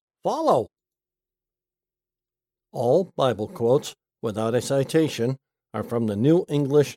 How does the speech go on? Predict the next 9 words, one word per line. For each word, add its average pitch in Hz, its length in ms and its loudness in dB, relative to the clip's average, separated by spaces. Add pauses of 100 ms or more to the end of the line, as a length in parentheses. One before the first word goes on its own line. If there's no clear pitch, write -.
Translation 127 800 0 (100)
Free 113 260 -2
Version. 110 520 0 (880)
Also, 131 460 2 (300)
please 220 300 4
check - 320 -4
our 143 220 0
show 151 280 2
notes 110 360 -2